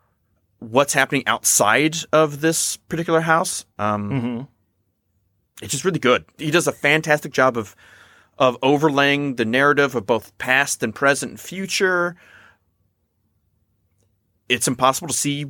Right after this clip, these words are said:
Speaker 1: what's happening, what's going to be happening. He does a great job of, like, self-containing each issue as its own story and or mystery, but
Speaker 2: Hmm.
Speaker 1: interlocking it with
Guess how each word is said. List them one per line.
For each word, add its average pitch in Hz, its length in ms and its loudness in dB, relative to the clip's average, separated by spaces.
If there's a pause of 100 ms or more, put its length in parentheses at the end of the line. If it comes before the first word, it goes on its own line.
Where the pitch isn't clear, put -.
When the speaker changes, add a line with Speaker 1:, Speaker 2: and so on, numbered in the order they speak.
(220)
Speaker 1:
what's 131 320 -2
happening, 196 640 -4 (100)
what's 135 280 0
going 127 220 0
to 170 80 -4
be 180 100 0
happening. 233 560 -2 (240)
He 147 80 -4
does 160 160 2
a 156 40 -6
great 160 180 0
job 156 200 2
of, 131 120 -4
like, 120 200 0 (400)
self-containing 147 880 0
each 131 260 -6
issue 139 360 -2
as 117 100 0
its 113 200 -10
own 123 460 -6 (440)
story 170 580 2
and 139 260 0
or 139 120 0
mystery, 170 640 -4 (540)
but - 140 0
Speaker 2:
Hmm. - 60 -2
Speaker 1:
interlocking 131 540 2
it - 100 -4
with 110 220 -8